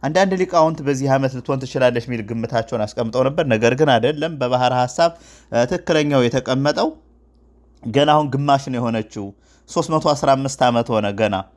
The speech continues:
አሁን በፊት አስራ ሁለት ጊዜ፣ እ፣ ተከስታለች እች ጳጉሜ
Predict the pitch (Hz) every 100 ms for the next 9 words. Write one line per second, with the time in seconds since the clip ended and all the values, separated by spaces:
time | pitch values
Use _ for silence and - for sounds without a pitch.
0 | _ 156 185 190 214 196 170 180 180 170
1 | 147 143 170 170 _ _ - 107 123 117
2 | 110 101 95 92 92 - 135 143 135 110
3 | 117 127 - 110 120 107 117